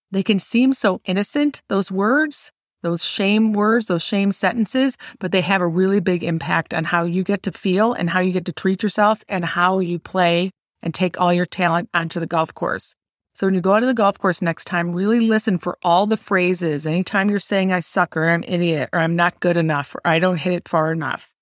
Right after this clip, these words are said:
"Other people are better than me," or "I have work to do." Notice if you're directing it at yourself or if you're directing it at your golf game.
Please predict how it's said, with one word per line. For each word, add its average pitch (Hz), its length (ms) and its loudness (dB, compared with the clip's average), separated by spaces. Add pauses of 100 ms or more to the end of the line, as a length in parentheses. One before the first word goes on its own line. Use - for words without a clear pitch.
(160)
"Other 185 200 0
people 196 320 0
are 180 100 4
better 170 300 2
than 156 160 -4
me," 151 260 -8
or 185 100 -2
"I 180 120 4
have 185 180 0
work 185 320 0
to 190 120 -2
do." - 340 -4 (1160)
Notice 208 300 2
if 196 100 0
you're 190 120 2
directing 185 400 2
it 160 120 -2
at - 60 -12
yourself 190 640 -2
or - 120 0
if 175 100 -2
you're 180 80 2
directing 175 460 0
it 165 60 0
at - 120 -4
your 165 240 -4
golf 170 340 2
game. 254 340 0